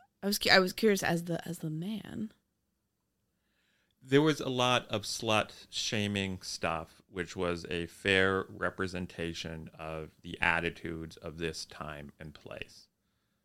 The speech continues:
Speaker 2: I think watching it now, or even watching it even, like, twenty years ago, it's very problematic.
Speaker 1: Well, I was, yeah, I was just interested, like,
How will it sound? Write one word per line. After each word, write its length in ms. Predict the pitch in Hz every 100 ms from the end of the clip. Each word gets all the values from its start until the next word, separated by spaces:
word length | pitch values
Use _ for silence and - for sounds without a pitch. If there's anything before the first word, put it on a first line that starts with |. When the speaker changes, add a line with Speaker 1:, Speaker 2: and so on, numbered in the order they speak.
| _ _ _ _ _ _ _ _ _ 104
Speaker 2:
I 60 |
think 220 | 98 98 -
watching 640 | 98 92 - 98 92 90 _
it 220 | 104 90 101
now, 640 | 92 92 92 95 98 104 - _ _ _ _ -
or 60 | 95
even 280 | 92 87
watching 360 | 87 87 - 87
it 140 | 85 - -
even, 200 | 104 87
like, 140 | 82
twenty 260 | - 98 87
years 240 | 85 92
ago, 360 | - 52 - - - _ _ 92 -
it's 180 | 95
very 340 | - 92 85 85
problematic. 1000 | - - 78 71 80 82 76 - - _ _ _ 269
Speaker 1:
Well, 200 | 285 - -
I 160 | 254
was, 160 | 285 277
yeah, 360 | 254 254 247 214
I 160 | 220 262
was 160 | 302
just 200 | 254 233 -
interested, 680 | 208 220 202 - 185 170 - _ _ _ _ -
like, 240 | 202 -